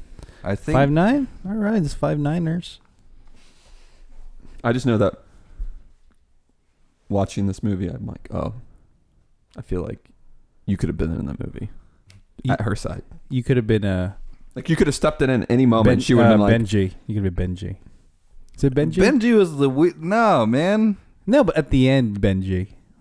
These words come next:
Speaker 1: Yeah, he, that was not a good scene for <laughs> him. I think that was
Speaker 3: Yeah, I
Speaker 1: like
Speaker 3: think he needs to step in as, like, and, like, swoop her off her feet.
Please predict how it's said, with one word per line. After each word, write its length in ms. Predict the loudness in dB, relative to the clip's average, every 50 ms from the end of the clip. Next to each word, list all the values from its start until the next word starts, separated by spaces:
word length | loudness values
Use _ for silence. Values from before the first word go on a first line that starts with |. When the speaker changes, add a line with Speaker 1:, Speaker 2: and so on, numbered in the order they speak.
| _ _
Speaker 1:
Yeah, 360 | -2 2 2 4 4 2 0 -2 -8 -14 -20 -14
he, 260 | -12 -10 -10 -10 -10 -4
that 240 | 0 0 2 2 2
was 160 | 2 0 2
not 200 | 2 2 2 2
a 60 | 2
good 260 | 0 0 0 0 -2
scene 320 | -2 -2 0 0 2 2 0
for 180 | 2 2 2
<laughs> 0 |
him. 540 | 2 2 2 0 0 0 0 0 2 0 0 0 -2 -4 -6 -10 -12 -10 -12 -16 -18 -20 -20 -20 _ -20 -20 _ _ _ _ -20 -20 _ _ _ -20 -10 -4 -2
I 100 | 0 2
think 220 | 2 0 0 2
that 160 | 2 2 4 4
was 140 | 4 4
Speaker 3:
Yeah, 160 | 4 4 4 4
I 40 | 4
Speaker 1:
like 100 | 2 2
Speaker 3:
think 140 | 0 2 2
he 60 | 2
needs 140 | 2 4 2
to 80 | 0
step 280 | 0 0 0 0 2 2
in 240 | 2 2 2 2 0
as, 100 | 0 0
like, 340 | 0 0 0 -2 -6 -10 -14 -10 -6 -6
and, 100 | -4 -4
like, 220 | -4 -8 -8 -10
swoop 340 | -14 -8 -2 0 0 0 2
her 120 | 2 2
off 120 | 2 0 -2
her 100 | -6 -8
feet. 360 | -4 0 0 0 0 -2